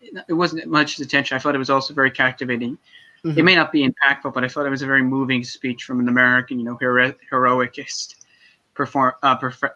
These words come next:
Speaker 1: perspective. But I think overall the R N C has been fine. I mean, obviously tonight will be the big one with the president speaking, and that will be interesting to see what he says in his speech, especially what's happening right now in Wisconsin.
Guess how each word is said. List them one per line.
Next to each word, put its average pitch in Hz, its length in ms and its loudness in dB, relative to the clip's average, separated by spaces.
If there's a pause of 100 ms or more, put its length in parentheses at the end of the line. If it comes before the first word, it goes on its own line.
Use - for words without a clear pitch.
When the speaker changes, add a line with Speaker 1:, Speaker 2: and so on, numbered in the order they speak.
(160)
Speaker 1:
perspective. - 960 -4
But 165 100 -2
I 165 60 4
think 202 200 -2
overall 202 340 4
the 180 100 2
R 165 140 6
N 160 80 4
C 160 140 -4
has 143 80 -4
been 139 120 -6
fine. 127 320 0
I 127 80 -2
mean, 127 300 -2 (320)
obviously 143 280 2
tonight 143 460 2
will 143 80 -6
be 135 140 -2
the 131 300 0
big 139 280 0
one 131 160 -2
with 127 100 -4
the 123 60 -20
president 131 400 2
speaking, 123 480 -4
and 120 80 0
that 127 220 0
will 127 160 -6
be 123 180 -2
interesting 120 380 -4
to 120 40 -4
see 117 160 -6
what 113 220 -4
he 113 60 -6
says 110 260 -6
in 107 60 -12
his 117 200 -10
speech, - 300 -10
especially 127 380 -6
what's 120 180 -8
happening 120 400 -4
right 123 180 -14
now 117 180 -14
in 120 60 -20
Wisconsin. - 640 -10